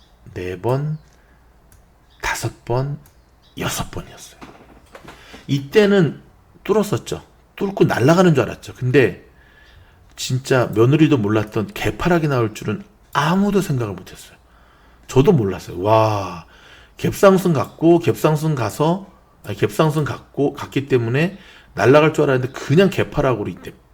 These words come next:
빵! 참말로. 깜짝 놀랐죠. 근데 아무튼 그때 생긴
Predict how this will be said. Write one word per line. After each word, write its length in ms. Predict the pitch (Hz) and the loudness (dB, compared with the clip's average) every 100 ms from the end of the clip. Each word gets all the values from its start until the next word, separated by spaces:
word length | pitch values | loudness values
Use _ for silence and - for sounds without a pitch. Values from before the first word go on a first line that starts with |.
| _ - | _ 0
빵! 540 | 160 - - - - - - - - - _ _ _ _ _ _ | 2 2 -2 -6 -14 -20 -20 -20 -20 -20 _ _ _ _ _ _
참말로. 540 | - - 101 104 95 92 - - _ - - _ _ _ _ _ _ _ _ _ _ _ _ _ _ _ _ - - - - | -20 -18 -16 -14 -14 -16 -20 -20 _ -20 -20 _ _ _ _ _ _ _ _ _ _ _ _ _ _ _ _ -20 -20 -20 -14
깜짝 400 | - 160 170 185 | -6 -4 2 2
놀랐죠. 400 | 131 104 - - - - - - | 2 -2 -6 -16 -18 -20 -20 -8
근데 140 | 175 180 | 2 2
아무튼 260 | 113 120 | 2 -4
그때 720 | - - - - - 185 180 165 | -6 -6 -8 -14 4 6 8 6
생긴 800 | 180 170 160 147 156 160 92 | 4 2 2 2 2 2 2